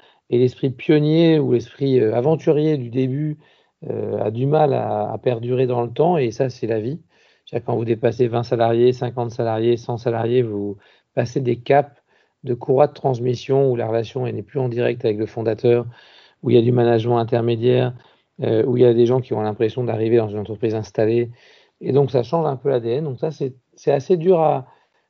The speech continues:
c'est assez dur à vivre pour le dirigeant et c'est assez dur à vivre aussi pour les gens qui étaient là au début, parce qu'ils ont l'impression que c'est pas la même entreprise et que ça bouge. Donc ça, c'est très dur à, à faire perpétuer.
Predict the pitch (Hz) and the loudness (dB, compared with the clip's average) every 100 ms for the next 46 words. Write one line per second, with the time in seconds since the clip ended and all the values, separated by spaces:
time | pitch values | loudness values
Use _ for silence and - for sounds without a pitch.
0 | _ - 139 135 170 180 170 170 170 - | _ -4 -2 -2 0 4 4 2 -4 0
1 | 202 170 165 165 156 190 190 - 147 135 | 2 4 2 -2 -2 -2 -2 0 -2 -2
2 | 170 143 160 147 143 139 135 135 180 - | -8 -6 -2 0 -2 -2 -4 -2 -6 0
3 | 131 123 147 156 135 127 139 147 127 117 | 2 4 2 -2 -4 -2 0 0 -2 -6
4 | 135 165 _ _ _ _ _ 131 127 - | -10 -12 _ _ _ _ _ -6 -4 -2
5 | 123 120 123 113 120 113 139 135 - - | -2 0 -6 -4 -6 -4 -4 -4 -4 -6
6 | 113 - 143 139 113 120 117 113 110 - | -8 2 4 4 2 -2 -6 -6 -8 0
7 | 123 147 110 117 101 104 101 127 127 101 | 0 0 -4 -6 -6 -6 -4 -4 -4 -8
8 | _ _ _ _ _ 143 117 135 131 123 | _ _ _ _ _ -10 -2 0 0 0
9 | 170 151 151 131 117 110 110 110 - - | 0 2 2 2 0 -2 -6 -10 -12 -12
10 | 131 110 127 110 131 120 - - 117 120 | -12 -4 -6 -2 -6 -2 -2 -2 -2 0
11 | 156 | -2